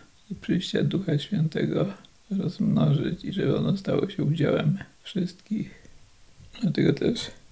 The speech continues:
nie tyle skupiałem się nad swoją rolą w tym wszystkim,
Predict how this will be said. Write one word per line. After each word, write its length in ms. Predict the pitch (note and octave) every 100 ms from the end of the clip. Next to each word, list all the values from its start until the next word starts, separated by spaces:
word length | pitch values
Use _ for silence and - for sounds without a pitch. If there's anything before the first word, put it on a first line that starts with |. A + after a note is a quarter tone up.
| -
nie 160 | -
tyle 200 | - -
skupiałem 500 | - - - - -
się 160 | - -
nad 240 | - -
swoją 360 | - - - -
rolą 280 | - - -
w 100 | -
tym 160 | -
wszystkim, 600 | - - - - G#3 C3+